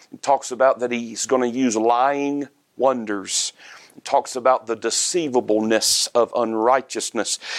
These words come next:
It talks about that, uh, uses the term strong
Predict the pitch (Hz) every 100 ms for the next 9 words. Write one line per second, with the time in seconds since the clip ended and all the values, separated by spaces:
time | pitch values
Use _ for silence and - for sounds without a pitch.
0 | - 139 - 151 - - 139 147 139 143
1 | 135 - - - - 131 131 151 160 131
2 | - 135 156 156 147 127 - - - -
3 | 170 170 175 170